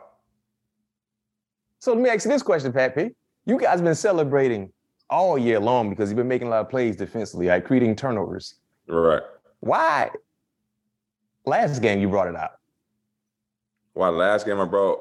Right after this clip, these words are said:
Speaker 2: uh,
Speaker 1: I said,
Speaker 2: Call of
Speaker 1: why,
Speaker 2: Duty?
Speaker 1: why the Cardinal game is when you brought out the video game celebration,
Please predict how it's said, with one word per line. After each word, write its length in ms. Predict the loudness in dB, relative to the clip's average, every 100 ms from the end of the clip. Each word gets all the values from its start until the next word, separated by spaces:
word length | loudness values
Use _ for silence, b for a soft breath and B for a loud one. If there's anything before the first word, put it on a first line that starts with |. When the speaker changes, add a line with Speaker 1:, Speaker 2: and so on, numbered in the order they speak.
| -6 -2
Speaker 2:
uh, 340 | 2 2 2 0
Speaker 1:
I 100 | 0
said, 100 | 0
Speaker 2:
Call 60 |
of 60 | 2
Speaker 1:
why, 140 | 0
Speaker 2:
Duty? 100 | 0
Speaker 1:
why 160 | 0 2
the 120 | 0
Cardinal 460 | 0 0 0 0 0
game 400 | 2 2 0 0
is 100 | -2
when 160 | 0
you 80 | 0
brought 200 | 0 0
out 160 | 0 -2
the 80 | -4
video 340 | -2 -2 -2
game 240 | -2 -4 -6
celebration, 640 | -6 -6 -4 -6 -6